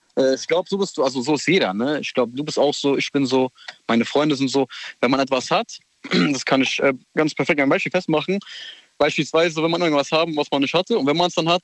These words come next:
merkt man, man braucht's eigentlich gar nicht. Sei es von mir aus was materialistisch wie,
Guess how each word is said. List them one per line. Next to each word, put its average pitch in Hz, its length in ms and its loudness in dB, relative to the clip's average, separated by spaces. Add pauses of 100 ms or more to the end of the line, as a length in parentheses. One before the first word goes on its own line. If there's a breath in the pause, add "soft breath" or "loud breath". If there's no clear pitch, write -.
merkt 147 220 0
man, 160 120 0
man 120 100 2
braucht's 147 200 0
eigentlich 120 220 -2
gar 107 160 2
nicht. - 260 -6 (420)
Sei 135 360 2
es 170 240 2
von 139 160 0
mir 160 100 2
aus 151 200 -2
was 139 180 -2
materialistisch 143 560 -2
wie, 139 260 2